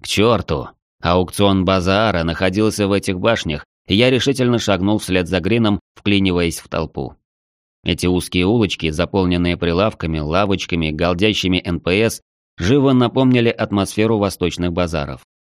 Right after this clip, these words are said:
Пестрело от вывесок, гомонящие продавцы хватали за одежду, пытаясь обратить внимание на свой товар. Зазывалы горланили, привлекая посетителей. Множество созданий самых причудливых рас мелькали вокруг.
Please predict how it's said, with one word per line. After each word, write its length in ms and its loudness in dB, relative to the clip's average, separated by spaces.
Пестрело 400 2
от 220 -4
вывесок, 680 -4
гомонящие 760 0
продавцы 520 -2
хватали 460 -2
за 160 0
одежду, 420 0
пытаясь 480 0
обратить 420 0
внимание 560 0
на 160 0
свой 240 -2
товар. 460 -4
Зазывалы 520 4
горланили, 580 4
привлекая 580 0
посетителей. 800 -8
Множество 480 0
созданий 600 0
самых 340 -2
причудливых 640 -2
рас 300 -2
мелькали 420 0
вокруг. 500 -4